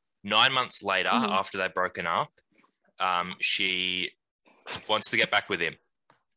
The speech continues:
Speaker 1: So what's the best way of doing that? And is that, you know,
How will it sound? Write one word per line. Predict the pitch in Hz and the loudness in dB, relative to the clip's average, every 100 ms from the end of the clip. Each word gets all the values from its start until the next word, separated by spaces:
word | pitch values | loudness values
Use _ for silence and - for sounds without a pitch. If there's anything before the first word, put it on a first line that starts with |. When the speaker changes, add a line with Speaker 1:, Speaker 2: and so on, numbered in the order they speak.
| - _ _ _ _ _ _ | -20 _ _ _ _ _ _
Speaker 1:
So | - - 92 | -8 -2 -2
what's | 90 101 - | -2 -2 -2
the | - 110 | -2 -4
best | 104 101 - | -2 -2 -2
way | 98 90 | -2 -4
of | 82 | -2
doing | 92 90 | -2 -2
that? | 90 - | -2 -2
And | 104 95 | -2 -2
is | 104 104 | -4 -4
that, | 92 92 87 - _ _ _ | -2 -2 -2 -10 _ _ _
you | - | -10
know, | 95 73 87 | -6 -4 -4